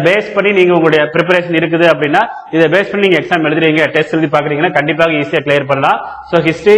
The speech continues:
ஜியாகிரபி, அப்புறம் முக்கியமா வந்து கல்ச்சர் எல்லாமே நம்ம டீகோட் பண்ணி கொடுத்துருக்கோம். நெக்ஸ்ட் கிளாஸ்ல வந்து பாத்தீங்க அப்படின்னா, இந்தியன் பாலிட்டி, அப்புறம் எக்கனாமி and சயின்ஸ், அதை வந்து டீகோட் பண்ணி கொடுப்போம். So இது தொடர்பாக நம்ம அதை அடைய-, வரும் நாட்கள்ல வந்து பாத்தீங்கன்னா, இது ஒவ்வொரு வகுப்புமே வந்து பாத்தீங்கன்னா, நம்ம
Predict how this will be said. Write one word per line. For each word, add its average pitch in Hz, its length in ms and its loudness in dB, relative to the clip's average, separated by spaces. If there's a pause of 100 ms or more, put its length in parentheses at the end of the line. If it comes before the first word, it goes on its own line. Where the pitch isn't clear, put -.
ஜியாகிரபி, 175 500 0 (140)
அப்புறம் 160 260 0 (380)
முக்கியமா 170 320 2
வந்து 165 180 -2
கல்ச்சர் 160 320 0
எல்லாமே 160 280 0
நம்ம 156 180 0
டீகோட் 156 260 0
பண்ணி 156 140 0
கொடுத்துருக்கோம். 147 440 0 (320)
நெக்ஸ்ட் 165 320 -2
கிளாஸ்ல 170 300 0
வந்து 160 160 -2
பாத்தீங்க 147 280 0
அப்படின்னா, 139 260 -2 (100)
இந்தியன் 175 340 0
பாலிட்டி, 160 360 2 (200)
அப்புறம் 151 240 0
எக்கனாமி 160 380 0
and 147 160 -4
சயின்ஸ், 151 320 0
அதை 143 120 0
வந்து 156 140 -2
டீகோட் 143 220 0
பண்ணி 139 180 -2
கொடுப்போம். 117 300 -6 (420)
So 196 120 0
இது 190 180 6
தொடர்பாக 190 440 2 (240)
நம்ம 156 160 2 (100)
அதை 156 180 0
அடைய-, 147 600 -2
வரும் 175 260 0
நாட்கள்ல 185 360 0
வந்து 175 160 -2
பாத்தீங்கன்னா, 160 280 0 (360)
இது 156 80 0 (100)
ஒவ்வொரு 180 240 2
வகுப்புமே 170 380 2
வந்து 170 180 0
பாத்தீங்கன்னா, 160 320 2
நம்ம 165 180 2